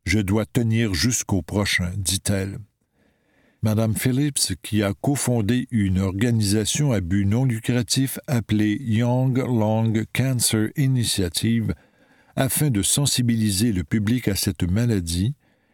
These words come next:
explique que les gens la regardent avec méfiance lorsqu'elle leur dit qu'elle a un cancer du poumon, mais qu'elle n'a jamais fumé.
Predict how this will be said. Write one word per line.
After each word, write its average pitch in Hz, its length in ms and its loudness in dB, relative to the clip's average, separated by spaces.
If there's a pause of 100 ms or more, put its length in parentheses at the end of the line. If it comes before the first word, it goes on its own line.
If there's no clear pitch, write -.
(160)
explique 139 800 -2
que 104 100 0
les 101 240 2
gens 117 220 0
la 95 160 2
regardent 107 500 0
avec 92 300 -2
méfiance 120 640 0
lorsqu'elle 104 640 0
leur 101 260 0
dit 113 280 -2
qu'elle 95 260 2
a 113 100 0
un 87 200 0
cancer 113 480 0
du 80 160 -4
poumon, 101 500 0 (560)
mais 123 160 2
qu'elle 120 280 0
n'a 113 160 2
jamais 117 340 0
fumé. 95 480 -2